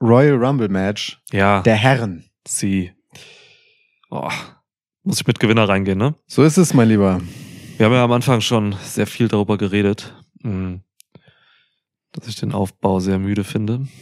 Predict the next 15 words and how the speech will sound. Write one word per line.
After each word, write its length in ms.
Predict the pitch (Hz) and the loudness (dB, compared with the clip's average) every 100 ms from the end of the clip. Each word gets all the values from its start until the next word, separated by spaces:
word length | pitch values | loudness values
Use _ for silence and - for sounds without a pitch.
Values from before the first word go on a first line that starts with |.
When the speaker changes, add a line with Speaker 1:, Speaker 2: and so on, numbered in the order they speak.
| - - | -8 -6
Speaker 2:
Ähm, 580 | - 120 120 120 120 120 - _ _ _ - - - - _ _ _ _ _ _ _ _ _ _ | 0 2 2 0 -4 -6 -8 _ _ _ -20 -20 -20 -20 _ _ _ _ _ _ _ _ _ _
aber 120 | - 123 | 0 2
das 140 | 123 | 2
Match 220 | 135 - | 0 0
kann 200 | - 139 | 0 2
das 180 | 135 117 | 2 0
tatsächlich 680 | 117 107 107 - 104 - - _ | 0 0 0 0 0 0 -8 _
in 220 | 151 135 | 2 2
sich 480 | 117 117 - - - - - - _ _ | 2 0 -2 -6 -8 -12 -20 -20 _ _
so 240 | - 113 | -2 2
erzählen, 640 | 117 98 - 113 110 104 104 | 2 2 2 2 2 0 0
dass 220 | 101 - | 0 0
man 120 | 104 | -2
hier 160 | 98 95 | -2 0
rausgeht 680 | 101 107 - 101 98 - | 2 0 0 -2 -2 -8